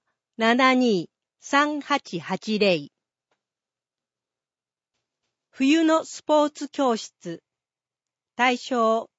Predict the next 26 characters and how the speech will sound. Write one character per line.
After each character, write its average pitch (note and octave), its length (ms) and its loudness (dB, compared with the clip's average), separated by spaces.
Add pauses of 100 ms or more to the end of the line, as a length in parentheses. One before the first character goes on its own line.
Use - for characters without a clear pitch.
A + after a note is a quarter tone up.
(240)
市 - 220 -2
内 C#4 280 0
在 F#3+ 300 -4
住、 F#3 500 -6 (140)
在 G3+ 300 -2
学、 F#3 520 -6 (120)
在 G3+ 260 -2
勤 F#3+ 380 -4
で、 F3+ 240 -4 (340)
各 C#4+ 340 -2
教 B3+ 300 0
室 - 260 -10
の A3 220 -2
定 G#3 380 -4
め B3 160 -2
る F3 100 -6
方。 D#3+ 460 -10 (760)
費 D4 180 -2
用、 E3+ 340 -2 (240)
三 D4+ 400 -2
千 D4 260 0
三 C#4 320 -2
百 F3+ 380 -6
六 F3+ 260 -6
十 F3+ 300 -4
円。 D3+ 240 -12